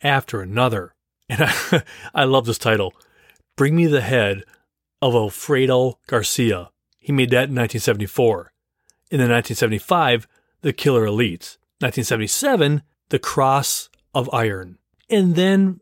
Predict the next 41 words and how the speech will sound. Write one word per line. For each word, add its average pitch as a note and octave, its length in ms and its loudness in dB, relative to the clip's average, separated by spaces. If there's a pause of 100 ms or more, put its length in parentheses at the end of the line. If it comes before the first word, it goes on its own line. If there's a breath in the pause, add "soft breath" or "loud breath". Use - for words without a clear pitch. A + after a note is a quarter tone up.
some C3+ 360 -2
may D3 140 2
suggest, D3 600 0
I'm A2+ 100 0
not A#2+ 200 -2
saying A#2+ 180 -4
this A2+ 180 -6
is A2+ 100 -8
true, G#2+ 440 0 (240)
his G3+ 220 0
hard A3 500 0
living E3 300 2
life A#2+ 340 0
began F3+ 260 -2
to D3 60 -2
catch - 320 -2
up C3+ 140 0
to B2+ 120 0
him A2+ 200 -2 (100)
a F#3+ 40 0
little G#3 260 4
bit G#2+ 300 -2 (160)
<laughs> - 120 -20
when C3+ 640 -2
he C3+ 60 2
made C#3 360 2
the A#2 200 0 (180 soft breath)
nineteen C#3+ 360 0
seventy-eight C3+ 440 0
film B2+ 380 0 (140)
Convoy G#2+ 680 -2 (280)
with - 160 -6 (180)
Kris D#3+ 220 -2
Kristofferson. A#2+ 800 -4 (640 soft breath)
Now, D3+ 160 -2
I D#3+ 160 2
saw C3+ 340 0
this B2 220 2
in A#2 60 0
the G#2+ 80 2
theaters, G#2+ 520 -2